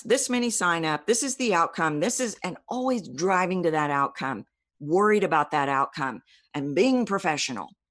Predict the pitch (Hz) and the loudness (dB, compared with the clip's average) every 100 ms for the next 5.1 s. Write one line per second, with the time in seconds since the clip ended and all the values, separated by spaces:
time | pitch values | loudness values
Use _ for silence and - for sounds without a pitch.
0 | _ _ _ _ _ - 180 185 190 247 | _ _ _ _ _ -10 -4 -2 -2 -2
1 | 320 - 269 226 190 175 170 - 160 165 | -4 -8 -8 -6 -4 -4 -4 -4 -4 -6
2 | - 156 160 139 _ _ _ _ - - | -4 -2 -2 -6 _ _ _ _ -4 -4
3 | - 180 220 269 - 175 151 - - - | -2 -2 0 -2 -4 -2 -2 -4 -12 -16
4 | - 71 107 151 165 160 151 151 147 151 | -14 -12 -12 -6 -4 0 2 2 2 -2